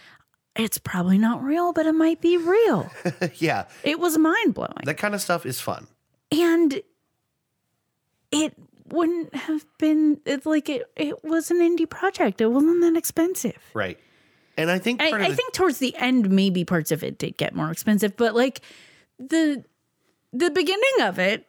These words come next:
Speaker 1: <laughs>
Speaker 2: Yeah.
Speaker 1: what sold it, the buildup was not expensive. And I'm just, I'm sorry. I'm just disappointed because
Speaker 2: <laughs>
Speaker 1: things, it could have been better.
Speaker 2: Well, you're making me think now about something I hadn't thought about, which is that you can actually put in too much production.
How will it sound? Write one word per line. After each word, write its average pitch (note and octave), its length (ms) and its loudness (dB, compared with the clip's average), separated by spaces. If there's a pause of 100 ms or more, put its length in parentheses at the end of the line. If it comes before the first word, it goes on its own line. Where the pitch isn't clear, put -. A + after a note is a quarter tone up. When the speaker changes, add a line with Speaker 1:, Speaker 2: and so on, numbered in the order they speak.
(160)
Speaker 1:
<laughs> - 420 -4
Speaker 2:
Yeah. C#4+ 280 0
Speaker 1:
what B3 420 -4
sold D4+ 400 0
it, C#4 220 0
the G3+ 120 0
buildup B3+ 580 0
was D#4 180 -4
not E4+ 220 2
expensive. D#4+ 640 -2
And A3+ 300 2 (420)
I'm A3+ 120 -2
just, B3+ 280 -2 (300)
I'm A#3+ 160 2
sorry. D#3+ 360 0
I'm F3 140 2
just G#3 180 0
disappointed B3 800 0
because G3+ 420 0
Speaker 2:
<laughs> F#3 120 -10
Speaker 1:
things, A#3+ 440 2
it C4 220 -2
could D#4 240 0
have B3+ 160 0
been A3 200 0
better. - 340 -4
Speaker 2:
Well, E3+ 100 -4
you're F#3+ 140 -2
making A3+ 300 -2
me F#3 100 -2
think F#3+ 440 -4
now G#2 640 -4
about A#2 300 -4
something B2+ 240 -6
I A2+ 40 -4
hadn't B2 360 -6
thought G2 160 -6
about, E2 460 -10
which B2+ 200 -10
is C3+ 120 -4
that C#3 140 -4
you C#3+ 100 -8
can E3+ 140 -4
actually D#3 300 -4
put C3+ 180 -8
in A2 180 -6
too B2 200 -8
much G#2+ 380 -6
production. - 540 -14